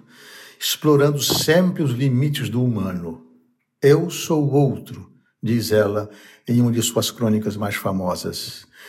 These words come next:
E tudo isso vazada em uma linguagem de surpreendente reinvenção poética. Mas vamos deixar a análise literária dessa obra genial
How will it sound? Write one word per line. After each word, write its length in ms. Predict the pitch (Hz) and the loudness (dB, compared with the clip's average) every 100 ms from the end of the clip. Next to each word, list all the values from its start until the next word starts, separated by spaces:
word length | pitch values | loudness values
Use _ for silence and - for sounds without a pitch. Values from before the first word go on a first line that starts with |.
| - - | -20 -4
E 80 | 143 | -2
tudo 300 | 143 214 170 | 0 0 2
isso 420 | 196 - 185 143 - _ _ | 0 -2 -6 -10 -14 _ _
vazada 640 | 127 135 127 143 143 123 127 | 4 4 6 4 4 4 2
em 60 | |
uma 100 | 127 | 2
linguagem 800 | 123 120 104 113 120 113 117 113 - - - | 2 2 2 2 2 0 -4 -6 -8 -20 -6
de 100 | 110 | -4
surpreendente 1160 | 101 - 185 - 139 117 107 113 139 123 113 | -2 -2 -2 -2 0 0 2 2 2 0 -4
reinvenção 760 | 107 147 147 120 104 - 104 98 | 2 2 2 0 -2 -4 -4 -4
poética. 840 | 98 87 78 78 - - - - - _ _ _ _ _ _ _ _ _ _ _ - - | -6 -6 -6 -10 -16 -18 -18 -20 -20 _ _ _ _ _ _ _ _ _ _ _ -20 0
Mas 140 | 226 | 2
vamos 200 | 226 240 | 4 4
deixar 440 | 214 165 - 139 135 | 4 4 4 4 6
a 40 | |
análise 460 | 117 117 131 120 117 | 4 4 4 4 2
literária 500 | 117 113 110 120 107 | 4 4 6 4 4
dessa 360 | 123 123 - | 2 2 2
obra 240 | 110 110 104 | 2 2 0
genial 720 | 104 127 110 104 107 110 - | 2 2 4 2 0 -2 -6